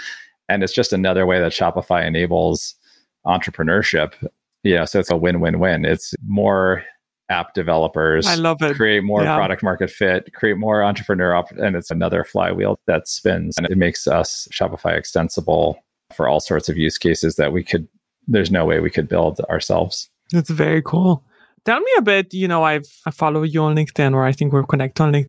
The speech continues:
Speaker 2: And I think one thing I've noted: Morgan is always hiring. <laughs>
Speaker 1: Always hiring.
Speaker 2: Always hiring. So tell me a bit about how,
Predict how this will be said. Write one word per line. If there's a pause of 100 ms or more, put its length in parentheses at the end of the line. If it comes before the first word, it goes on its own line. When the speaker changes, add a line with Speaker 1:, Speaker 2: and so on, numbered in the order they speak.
Speaker 2:
And
I
think
one
thing
I've (300)
noted:
Morgan
is
always
hiring. (180)
<laughs>
Speaker 1:
Always
hiring. (100)
Speaker 2:
Always
hiring.
So (140)
tell
me (120)
a
bit
about
how,